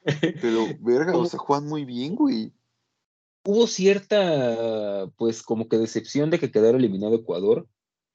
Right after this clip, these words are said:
Speaker 1: pero
Speaker 2: Sí.
Speaker 1: este Senegal fue mejor en sus tres partidos, o sea, fue mejor que Holanda,
Speaker 2: Sí.
Speaker 1: fue mejor que Qatar y fue mejor que Ecuador,
Speaker 2: Es que sí están
Speaker 1: entonces
Speaker 2: cabrones. O sea, no por nada
Speaker 1: Sí.
Speaker 2: fueron campeones de la puta Copa Africana, que es un pinche matadero también.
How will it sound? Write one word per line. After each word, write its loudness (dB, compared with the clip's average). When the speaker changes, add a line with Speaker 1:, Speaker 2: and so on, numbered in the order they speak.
Speaker 1:
pero 4
Speaker 2:
Sí. 2
Speaker 1:
este -8
Senegal -2
fue -4
mejor -2
en -6
sus -12
tres -2
partidos, -2
o -18
sea, -8
fue -2
mejor -2
que -2
Holanda, -4
Speaker 2:
Sí. -4
Speaker 1:
fue 2
mejor 4
que -10
Qatar -4
y -12
fue -4
mejor 0
que 2
Ecuador, -4
Speaker 2:
Es -2
que -2
sí -6
están 2
Speaker 1:
entonces -2
Speaker 2:
cabrones. 4
O -10
sea, 2
no 2
por 2
nada 2
Speaker 1:
Sí. -2
Speaker 2:
fueron -2
campeones -4
de 0
la -2
puta -6
Copa -4
Africana, -6
que -4
es -6
un -20
pinche -20
matadero -4
también. -14